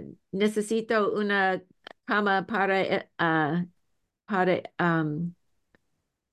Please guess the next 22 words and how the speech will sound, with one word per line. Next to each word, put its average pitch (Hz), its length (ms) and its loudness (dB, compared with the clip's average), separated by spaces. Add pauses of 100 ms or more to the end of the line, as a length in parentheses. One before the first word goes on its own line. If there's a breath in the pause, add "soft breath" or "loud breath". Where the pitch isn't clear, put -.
(420)
I, 240 280 0
I, 277 420 0
I 269 120 2
would 339 160 0
say 285 240 2
"esta 247 340 -2
noche" 226 340 0
if 202 440 0
it 185 80 2
wa-, 175 160 -2
if 170 120 -8
I 185 100 2
did 185 200 2
it 190 120 2
in 185 100 2
the 165 80 0
morning, 170 380 2
but 170 120 2
I 180 100 2
think 247 200 -6
it 277 60 0
was 220 180 2